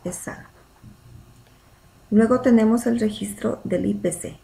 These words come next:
El I P C es el índice periodóntico comunitario. Vamos a registrar cada una de las casillas. Dieciséis I P C, código uno.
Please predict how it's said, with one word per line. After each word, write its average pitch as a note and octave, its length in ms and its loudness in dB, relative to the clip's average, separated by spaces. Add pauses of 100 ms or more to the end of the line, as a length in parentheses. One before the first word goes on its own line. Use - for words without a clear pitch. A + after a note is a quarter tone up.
(140)
El F#3 140 -4
I G#3 60 -2
P A#3 180 0
C C#4 320 0
es G#3 220 -4
el F#3 140 -2
índice A3+ 460 4
periodóntico G3+ 840 -2
comunitario. G#3 640 4 (1400)
Vamos G3+ 340 0
a F#3+ 40 -2
registrar G#3 580 -6
cada G3 300 2
una G3+ 180 6
de F#3+ 100 2
las F3+ 160 -4
casillas. - 460 -10
Dieciséis G#3+ 600 -2
I G#3+ 100 0
P G3 140 -2
C, B3 320 -4
código - 400 -2
uno. G#3 240 -8